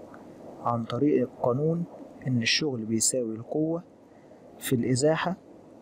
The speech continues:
في كوزاين الزاوية ما بين القوة والإزاحة.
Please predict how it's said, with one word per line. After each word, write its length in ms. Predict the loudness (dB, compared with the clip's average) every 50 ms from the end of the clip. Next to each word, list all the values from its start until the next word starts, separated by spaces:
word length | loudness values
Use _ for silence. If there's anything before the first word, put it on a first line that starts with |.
| -20 -20 -20 -20 -8
في 180 | -8 -2 0 0
كوزاين 680 | 2 4 2 4 6 4 6 6 6 4 2 0 -2 -4 -8 -14 -20 -20 -20 -20 -20 -20 -20 -20 -20 -20 -4 0
الزاوية 460 | 2 2 2 4 4 4 6 6 4 2
ما 120 | 0 -2
بين 360 | 0 2 4 4 4 2 0 -6 -10 -18 -20 -16 -14 -12
القوة 400 | -12 -6 0 2 4 6 6 4
والإزاحة. 560 | 4 0 -6 -4 -2 -2 -2 -2 -6 -8